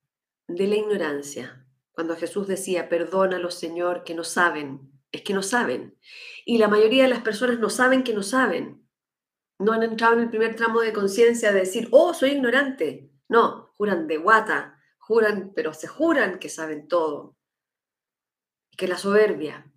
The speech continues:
¿ya? Que también hay que perdonarnos, la soberbia que hemos tenido muchas veces. Entonces, este es el gran perdón,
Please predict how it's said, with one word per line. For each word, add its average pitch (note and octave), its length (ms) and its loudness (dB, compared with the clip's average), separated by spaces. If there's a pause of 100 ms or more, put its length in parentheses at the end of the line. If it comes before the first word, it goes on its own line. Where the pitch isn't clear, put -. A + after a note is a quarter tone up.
(180)
¿ya? G3 560 -8 (1600)
Que G3+ 120 -6
también G3+ 280 0
hay G3+ 100 2
que G3 120 -6
perdonarnos, F#3+ 840 -4
la F3+ 140 -6
soberbia F#3+ 400 -2
que F#3 60 -4
hemos F3 200 -8
tenido F3 320 -4
muchas D#3+ 320 -12
veces. - 360 -16 (340)
Entonces, A#3+ 640 0
este A3 300 -2
es G#3+ 160 -6
el E3 160 -6
gran A#3 380 0
perdón, E3+ 640 -4